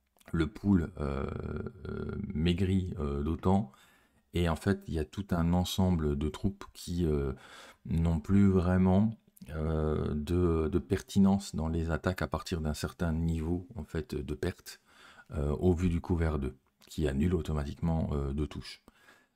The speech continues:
Donc en fait, euh, ils ont, euh, proposé de faire une relance en fonction, euh, du couvert. <clears throat> Donc c'est sans aucun doute une bonne chose. Euh, je pense qu'il faut, euh, le voir à l'usage. Maintenant,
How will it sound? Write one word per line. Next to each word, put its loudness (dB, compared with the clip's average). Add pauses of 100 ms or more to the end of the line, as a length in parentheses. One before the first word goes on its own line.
Donc 4
en 0
fait, 0
euh, -2 (200)
ils -2
ont, 2
euh, -2
proposé 0 (580)
de 2
faire 4
une 6
relance 4 (300)
en -6
fonction, 2 (120)
euh, -2
du -4
couvert. -4 (140)
<clears throat> -12
Donc 4
c'est 2
sans 6
aucun 6
doute 4
une 4
bonne 6
chose. -4 (920)
Euh, 0
je -4
pense 2
qu'il -4
faut, 4
euh, 6
le 6
voir 4
à 4
l'usage. 2 (540)
Maintenant, 6